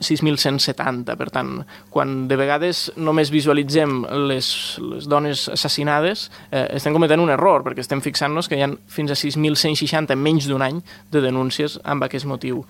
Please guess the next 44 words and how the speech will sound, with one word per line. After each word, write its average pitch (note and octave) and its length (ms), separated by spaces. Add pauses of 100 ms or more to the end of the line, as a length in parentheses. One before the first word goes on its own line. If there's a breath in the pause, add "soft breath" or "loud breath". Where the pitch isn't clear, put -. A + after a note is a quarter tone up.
(320 soft breath)
I E3+ 160
també, E3 300
per - 320
intentar C#3+ 260
aprofundir D#3+ 400
una D3+ 160
miqueta C#3 240
més C#3 160
en, C3+ 220 (100)
en D3 160
aquest D3 240
sentit, D3+ 540 (160)
he B2 100
intentat C#3 560
agafar D3 320
dades D3 400
una C#3+ 80
miqueta C#3+ 240
més C#3+ 220
enllà C3+ 340
de, B2+ 240
del D3 220
que C#3 100
dèiem C#3+ 320
de, C3+ 120 (180)
de C#3+ 160
les C3+ 100
morts, D3 460 (580 loud breath)
i D3 340
en C#3 240
les C#3+ 160
violències E3 440
registrades, D#3 960 (100)
eh, C3+ 320
en D3 120
el C#3+ 80
que D3 80
serien D#3 280
delictes D#3+ 360
contra D3 200
la C#3+ 80
llibertat C#3+ 400
i D3 80
la C3 300